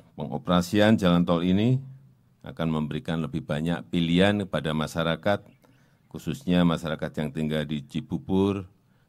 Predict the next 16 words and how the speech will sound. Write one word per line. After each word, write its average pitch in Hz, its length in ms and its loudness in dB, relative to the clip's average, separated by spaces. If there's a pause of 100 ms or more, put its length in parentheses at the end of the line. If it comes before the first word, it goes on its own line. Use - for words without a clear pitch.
(100)
di - 80 -14
Bogor, 90 560 0
di 78 160 -6
Tangerang, 92 720 -2
untuk - 480 -14
menjangkau 80 560 -2
tempat-tempat 76 640 -6
seperti 71 720 -10 (1000)
Bandara 71 400 -6
Soekarno-Hatta 73 880 -4
dan 69 480 -6 (240)
lain-lainnya 71 640 -4
tanpa 71 640 -6 (160)
harus 73 320 -8
perlu 87 560 -2 (720)
masuk 73 480 -8